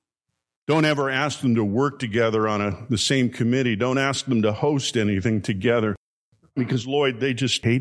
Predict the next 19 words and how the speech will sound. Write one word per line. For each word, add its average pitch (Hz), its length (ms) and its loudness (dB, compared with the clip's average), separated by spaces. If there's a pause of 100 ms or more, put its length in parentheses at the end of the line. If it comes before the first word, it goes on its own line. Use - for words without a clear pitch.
one 98 160 0
another 90 320 -4
with 104 180 -6
a 98 60 2
bitter 113 440 -2
hatred." 107 400 -2 (1000)
You 127 120 0
know 135 80 2
what 147 160 0
Lloyd 127 240 0
Ogilvy's 131 440 -2
first 135 380 -2
response 123 500 -2
was? 127 280 -2 (720)
"Thanks 151 300 2
for 101 120 2
the 95 140 2
heads 98 260 0
up. 90 220 -2